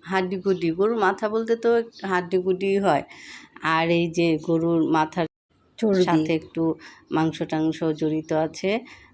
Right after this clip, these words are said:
Speaker 1: হাড্ডিগুড্ডি। আর নিয়ে নিয়েছি অল্প একটু জিব্বা। এখন এগুলো আমি বেশ ভালো করে পানি দিয়ে একদম সুন্দর করে চকচকা করে ধুয়ে নেব, যেন কোনো রক্ত বা ময়লা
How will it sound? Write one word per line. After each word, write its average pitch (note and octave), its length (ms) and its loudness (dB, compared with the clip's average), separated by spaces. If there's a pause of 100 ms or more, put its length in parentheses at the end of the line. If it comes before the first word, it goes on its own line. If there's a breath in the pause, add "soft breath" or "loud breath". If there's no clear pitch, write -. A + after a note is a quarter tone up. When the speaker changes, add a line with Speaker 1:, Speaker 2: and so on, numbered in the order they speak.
(100)
Speaker 1:
হাড্ডিগুড্ডি। D#3 600 -2 (180)
আর E3 280 2
নিয়ে E3+ 260 4
নিয়েছি E3+ 460 0
অল্প D#3+ 260 4
একটু D#3+ 260 -4 (200)
জিব্বা। D3+ 440 0 (580 loud breath)
এখন F3+ 260 0
এগুলো G3 380 4
আমি G3+ 260 4 (360)
বেশ A3 320 4 (120)
ভালো F3 340 2
করে G#3+ 340 2 (720 soft breath)
পানি F#3+ 340 4
দিয়ে G#3+ 260 2 (200)
একদম F#3 440 2
সুন্দর G#3 440 2
করে A3 280 2
চকচকা G#3+ 480 -4
করে G#3+ 240 2
ধুয়ে F#3 260 0
নেব, E3 220 2 (540 soft breath)
যেন E3+ 220 4 (100)
কোনো G3+ 280 2 (200)
রক্ত F#3 400 -2 (500)
বা F3+ 180 4 (460)
ময়লা F#3 340 4